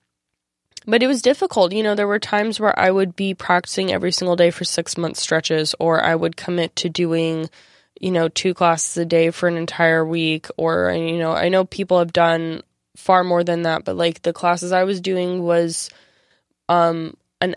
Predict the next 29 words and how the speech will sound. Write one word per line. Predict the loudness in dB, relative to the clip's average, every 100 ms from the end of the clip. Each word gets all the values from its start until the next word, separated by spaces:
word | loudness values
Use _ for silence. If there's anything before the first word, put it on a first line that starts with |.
| 2
hour | 4 4
and | 2
a |
half | 0 0 -2
to | -6
two | -6 -2 0
hours, | 2 2 0 -2
so, | 0 0 0 -2 -6 _ _ _ _ _ _ -2
I |
mean, | 0 0
it's, | 0 -2 -6
it's | -4 -2
a |
lot, | 0 2 2 0 _
you | -4 0
know, | 2 0
but, | 2 2 2 0 -2
um, | 0 2 0 -4 -8 -14 _ _
it | -2
was | 0
worth | 2 0
it | 0 -2
for | -2
me | 0
at | -2
the | -4
time, | -8 -2 0 0 0 -6 _ _
and | 0 0 0 -2 -8 _
it | -2 -2